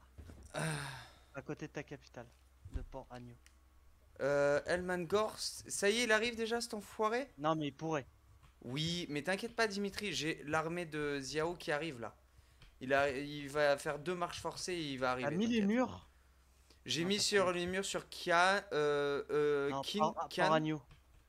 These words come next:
Speaker 2: Port Agneau. Qiang, oui.
Speaker 1: Port Agneau ?
Speaker 2: Il
Speaker 1: Non,
Speaker 2: faut les
Speaker 1: j'ai
Speaker 2: mi-
Speaker 1: pas mis les murs sur Port Agneau, mais t'inquiète, j'ai une armée qui est au juste
Speaker 2: Qiang
Speaker 1: au sud.
Speaker 2: obligé,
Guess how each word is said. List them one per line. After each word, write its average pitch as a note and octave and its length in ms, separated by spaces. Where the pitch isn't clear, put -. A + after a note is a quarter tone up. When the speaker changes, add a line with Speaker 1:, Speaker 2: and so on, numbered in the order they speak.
Speaker 2:
Port C3+ 160
Agneau. C3+ 320
Qiang, E3 300
oui. D3+ 160
Speaker 1:
Port F3 160
Agneau ? G#3 320
Speaker 2:
Il D#3+ 80
Speaker 1:
Non, E3+ 180
Speaker 2:
faut F#3 40
les G3+ 80
Speaker 1:
j'ai G3+ 80
Speaker 2:
mi- G#3 60
Speaker 1:
pas G3+ 100
mis A3 120
les A3 120
murs G#3+ 180
sur G#3 200
Port F#3+ 200
Agneau, G3 320
mais D3 220
t'inquiète, D#3 460
j'ai C3+ 140
une C3 120
armée C#3 260
qui C3 260
est A#2+ 40
au B2 200
juste D#3+ 260
Speaker 2:
Qiang G3+ 200
Speaker 1:
au G3+ 40
sud. D#3+ 180
Speaker 2:
obligé, F#3 680